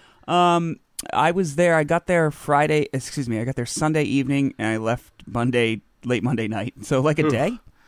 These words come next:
Speaker 1: I guess.
Speaker 2: Twenty-four hours. Yeah, that was quick.
Speaker 1: And I'm going back, uh, next weekend. Going back.
Speaker 2: Ooh, what's next week?
Speaker 1: Next week, uh, the Go-Go's are performing in Los Angeles, as, uh, is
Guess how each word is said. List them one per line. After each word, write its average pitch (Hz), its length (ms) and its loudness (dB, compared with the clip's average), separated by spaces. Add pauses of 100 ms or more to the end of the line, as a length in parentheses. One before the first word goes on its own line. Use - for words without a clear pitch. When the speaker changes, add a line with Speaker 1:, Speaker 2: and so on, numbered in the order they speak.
(120)
Speaker 1:
I 196 80 -4
guess. 247 260 0
Speaker 2:
Twenty-four - 180 0
hours. 82 420 -10
Yeah, 90 260 -6
that 87 100 -10
was 95 140 -12
quick. 85 300 -12
Speaker 1:
And 208 100 2
I'm 233 120 0
going 220 280 2
back, 220 420 0
uh, 196 380 4
next 240 260 -2
weekend. 131 540 0 (260)
Going 135 220 2
back. 185 260 2
Speaker 2:
Ooh, 294 320 2 (200)
what's 131 360 -2 (240)
next - 280 -6
week? - 240 -14
Speaker 1:
Next 180 420 -2
week, 165 340 0 (160)
uh, 135 960 4
the 123 400 -2
Go-Go's 147 680 2
are 127 140 -2
performing 123 720 0
in 123 200 -2
Los 113 240 -4
Angeles, 117 640 -6 (400)
as, 139 460 0
uh, 143 420 2
is 156 240 -2